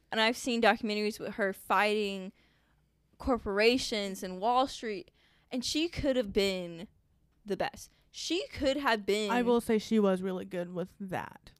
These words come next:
Speaker 1: That's the only thing people
Speaker 2: The
Speaker 1: trust her
Speaker 2: one
Speaker 1: with.
Speaker 2: thing would be her, would be her tax, like, policies. That would be the, that's, like, her one good thing.
Speaker 1: Exactly. That's the, that's the one thing
Speaker 2: I will
Speaker 1: people
Speaker 2: give her that.
Speaker 1: trust her on still.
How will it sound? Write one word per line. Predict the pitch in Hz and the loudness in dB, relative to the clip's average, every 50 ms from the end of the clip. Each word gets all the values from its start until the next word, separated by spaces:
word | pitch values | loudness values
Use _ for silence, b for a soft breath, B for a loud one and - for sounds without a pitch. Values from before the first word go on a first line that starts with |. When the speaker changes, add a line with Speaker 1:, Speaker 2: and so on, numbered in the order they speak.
| b b b b b b b | b b b b b b b
Speaker 1:
That's | 285 349 - - | 6 6 6 4
the | 427 294 | -2 0
only | 277 277 262 262 269 | 2 4 4 4 4
thing | - 262 262 | 2 0 0
people | 262 214 208 196 | 0 -2 -2 4
Speaker 2:
The | 233 262 | 4 6
Speaker 1:
trust | 262 254 269 | 6 8 6
her | 269 | 6
Speaker 2:
one | - - | 8 8
Speaker 1:
with. | - 220 302 | 6 6 6
Speaker 2:
thing | 277 269 269 269 262 | 4 4 2 2 2
would | 247 240 220 196 | 2 2 2 0
be | 214 220 214 | -2 -4 -4
her, | 180 208 214 208 208 208 | -2 -2 -2 -2 0 -2
would | 202 202 196 202 202 202 196 185 | -2 -2 -2 0 0 0 0 0
be | 185 202 202 | 0 0 2
her | 208 202 185 185 | 2 2 0 -2
tax, | - - 196 196 202 180 196 196 - - - | -4 -4 -4 -2 -2 -4 -6 -8 -10 -10 -8
like, | 170 - - | -8 -8 -8
policies. | - 202 135 135 - - - - - - 196 202 - | -8 -6 -6 -6 -6 -10 -12 -14 -16 -16 -16 -14 -8
That | 208 214 202 202 | -6 -4 -2 -2
would | 214 202 | 0 2
be | 226 226 | 2 2
the, | 220 226 214 202 - - | 4 4 2 2 -2 -4
that's, | - 202 208 - - | -4 -4 -2 -2 -4
like, | 226 214 196 | -4 -2 0
her | 226 226 | 2 2
one | 214 202 196 190 196 202 | 2 2 2 0 -2 -2
good | 196 190 180 180 - | -2 -2 -2 -4 -4
thing. | - 117 - - - - _ _ _ _ _ _ _ _ - - | -6 -8 -8 -8 -12 -18 _ _ _ _ _ _ _ _ -14 -10
Speaker 1:
Exactly. | - 208 196 175 135 196 - 165 - - - B B B B B | -8 -4 -2 -2 -2 -2 -2 -6 -8 -8 -10 B B B B B
That's | - 247 269 - - | -2 -2 -2 0 0
the, | 311 311 294 277 - - | 0 0 2 0 -2 0
that's | 214 254 269 269 - - | 4 4 4 4 4 0
the | 311 294 | 0 4
one | 262 240 233 262 | 4 4 4 4
thing | 247 226 226 214 202 - - _ _ | 2 0 0 0 -2 -6 -10 _ _
Speaker 2:
I | 208 | -10
will | 208 202 208 | -6 -2 0
Speaker 1:
people | - 254 220 214 233 214 | 0 2 6 6 6 6
Speaker 2:
give | 202 202 | 6 2
her | 165 | 0
that. | - | 2
Speaker 1:
trust | - 208 190 214 - - - - | 6 6 6 6 4 0 -6 0
her | 311 311 320 277 233 | 2 4 4 4 4
on | 254 311 349 349 | 4 2 2 0
still. | - - - 381 381 392 392 392 370 - | -4 -4 -2 0 2 2 2 2 2 0